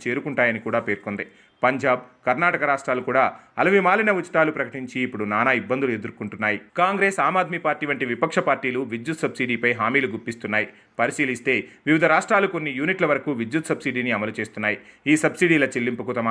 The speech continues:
ఆదాయంలో ఎనిమిది నుంచి తొమ్మిది శాతం వరకు ఖర్చు చేయాల్సి వస్తుండటంతో ఆయా రాష్ట్రాల ఆర్థిక పరిస్థితి ఇబ్బందులకు గురవుతుంది. ఇటువంటి అయోగ్య సబ్సిడీలు ఆయా రాష్ట్రాల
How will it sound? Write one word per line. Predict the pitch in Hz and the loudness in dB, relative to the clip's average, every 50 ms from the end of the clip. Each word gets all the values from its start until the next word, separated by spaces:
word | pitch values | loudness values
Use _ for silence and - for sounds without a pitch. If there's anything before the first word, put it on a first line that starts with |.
| 110 | 2
ఆదాయంలో | 117 127 143 139 127 123 123 123 104 - - - _ _ | 2 4 2 2 2 0 -4 -6 -6 -6 -12 -20 _ _
ఎనిమిది | 135 160 190 220 233 208 196 | 0 2 4 4 4 4 2
నుంచి | 180 165 - 170 | 2 0 -2 -4
తొమ్మిది | 170 - 120 143 160 165 165 180 | -4 -2 -4 -4 -4 -4 2 2
శాతం | 160 147 147 131 | 2 2 2 -4
వరకు | 127 120 117 - 135 - 113 | -6 -6 -4 -4 -2 -2 -2
ఖర్చు | 107 - 165 156 170 | -2 -2 -4 0 2
చేయాల్సి | 165 156 147 135 - 139 | 4 4 4 2 -2 -8
వస్తుండటంతో | 117 110 - - 123 117 110 113 107 104 113 113 113 - - - _ _ | -10 -10 -8 -6 -4 -2 -2 -2 -4 -4 -6 -8 -8 -10 -18 -20 _ _
ఆయా | 139 170 185 180 160 | 0 0 2 2 0
రాష్ట్రాల | 156 180 208 - - 208 180 160 135 127 | 0 -2 -2 0 2 2 4 4 4 2
ఆర్థిక | 139 147 180 165 156 - | 0 -4 -8 -8 -8 -8
పరిస్థితి | 135 - - 120 107 123 123 110 | -10 -12 -14 -8 -6 -4 -4 -4
ఇబ్బందులకు | 90 90 127 135 131 120 98 - | -2 -2 -2 0 0 -4 -4 -4
గురవుతుంది. | 104 104 107 107 104 - 104 101 95 - - - - _ _ - | -8 -6 -6 -6 -4 -6 -6 -8 -8 -10 -12 -20 -20 _ _ -6
ఇటువంటి | 127 139 151 147 120 127 120 | -2 0 0 0 2 2 2
అయోగ్య | 110 120 147 160 147 143 135 | 2 2 2 0 0 -2 -2
సబ్సిడీలు | - - 104 - - 139 131 123 113 117 123 120 - - _ - | -2 -4 -8 -4 -4 -2 0 0 0 0 -2 -4 -10 -16 _ 0
ఆయా | 143 170 180 175 | 0 2 2 2
రాష్ట్రాల | 165 160 185 - - 220 202 | 2 0 -2 0 0 0 0